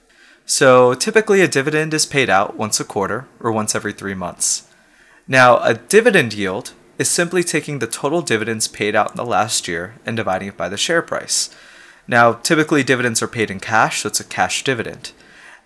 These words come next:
And you take, you sum up the cash, how much cash was paid out in dividends for the past year, you sum them up and you divide it by the share price.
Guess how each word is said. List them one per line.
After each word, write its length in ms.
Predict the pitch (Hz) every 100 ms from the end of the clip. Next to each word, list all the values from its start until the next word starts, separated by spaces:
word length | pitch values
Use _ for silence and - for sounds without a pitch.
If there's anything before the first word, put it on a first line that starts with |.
| -
And 320 | 120 117 120
you 60 | 120
take, 400 | - 127 117 -
you 80 | -
sum 240 | - 147 156
up 180 | 165
the 80 | 127
cash, 400 | - 127 139 -
how 100 | 127
much 200 | 139 -
cash 240 | 120 113 120
was 100 | -
paid 200 | 120 123
out 100 | 143
in 60 |
dividends 300 | 120 101 104
for 100 | -
the 80 | 107
past 440 | - 101 110 -
year, 240 | 95 95 104 - - - -
you 80 |
sum 260 | 117 131 123
them 160 | 151 104
up 220 | - -
and 120 | 107
you 80 | 107
divide 300 | 107 92 92
it 100 | 98
by 100 | 95
the 80 | 98
share 240 | - 190
price. 460 | 175 - - -